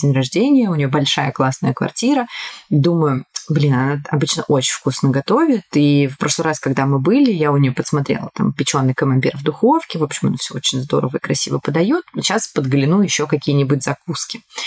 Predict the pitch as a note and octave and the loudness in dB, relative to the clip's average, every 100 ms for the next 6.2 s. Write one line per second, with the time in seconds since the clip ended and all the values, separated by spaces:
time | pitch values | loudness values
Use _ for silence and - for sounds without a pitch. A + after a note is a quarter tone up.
0 | - - - - - E3 D#3+ D3+ D3 D3 | -6 -6 -8 -6 0 2 4 4 2 2
1 | C3+ C#3+ F#3+ - F#3+ F3+ - D3 C3+ B2+ | 0 0 -2 0 0 0 0 2 4 2
2 | F3+ C4 D4 D4 - - D#3 D#3 D#3+ D#3 | 0 0 0 -2 -6 -2 0 4 4 2
3 | D3 G3+ C#4+ C4+ - F3 D#3 C#3+ D#3 - | 2 2 0 -2 0 0 2 2 -2 -4
4 | C#3 - - - - - D#3+ D3+ - - | -6 -4 -4 -2 -4 0 0 0 -2 -4
5 | D3+ - B3+ E4+ D#3 C#3+ C#3 C#3+ D#3 D3 | -4 0 2 2 0 -2 -2 0 0 0
6 | - C#3+ | -2 -4